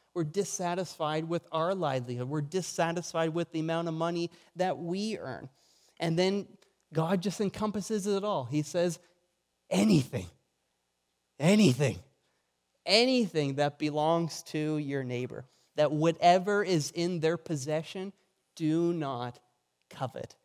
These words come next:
it." You see, God prohibits the Israelites from coveting what their neighbor possesses because it seeks to find fulfillment in the accumulation of more rather than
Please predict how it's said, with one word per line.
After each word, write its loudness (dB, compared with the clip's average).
it." -8
You -4
see, 0
God 4
prohibits -2
the -6
Israelites -2
from -10
coveting -2
what -4
their -6
neighbor -4
possesses -8
because -2
it -4
seeks -6
to -6
find -2
fulfillment -8
in -6
the -2
accumulation -4
of -12
more -8
rather 0
than -4